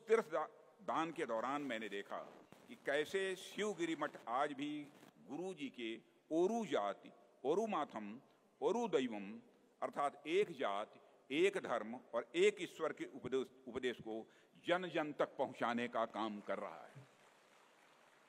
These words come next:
श्री नारायण गुरु जी के ये संदेश भारत की वसुधैव कुटुंबकम, the whole world is a family की अवधारणा का प्रतिनिधित्व करते हैं कि हम सभी एक ही परिवार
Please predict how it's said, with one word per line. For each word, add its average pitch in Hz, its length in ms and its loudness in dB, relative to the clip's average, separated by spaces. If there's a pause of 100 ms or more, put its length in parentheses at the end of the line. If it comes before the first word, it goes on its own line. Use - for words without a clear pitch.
(840)
श्री 185 180 0
नारायण 156 580 4 (140)
गुरु 190 220 -4
जी 165 180 -8
के 101 200 -6 (520)
ये 151 120 0
संदेश 131 580 0 (800)
भारत 165 440 2
की 185 240 -10 (160)
वसुधैव 160 580 0
कुटुंबकम, 147 600 -2 (560)
the 127 200 0
whole 180 440 2
world 165 440 6
is 160 180 0
a 131 160 0
family 139 420 4 (440)
की 165 60 -4 (120)
अवधारणा 143 680 4 (100)
का 143 100 0
प्रतिनिधित्व 135 600 -4
करते 117 320 -2
हैं - 300 -10 (440)
कि - 60 -8
हम 185 220 2
सभी 180 460 -2
एक 139 200 0
ही 170 200 -4
परिवार 120 580 0